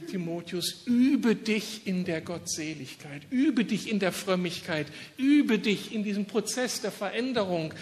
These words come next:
des Lebens mit Gott. Und das ist eben Training, das ist ein sich ständiges Bewähren müssen,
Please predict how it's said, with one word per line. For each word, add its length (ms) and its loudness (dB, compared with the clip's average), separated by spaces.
des 180 2
Lebens 600 2
mit 240 0
Gott. 500 -2
Und 140 -14
das 140 -6
ist 160 -8
eben 520 -8
Training, 680 -6
das 180 -12
ist 240 -8
ein 220 -8
sich 200 -6
ständiges 720 -4
Bewähren 760 0
müssen, 360 0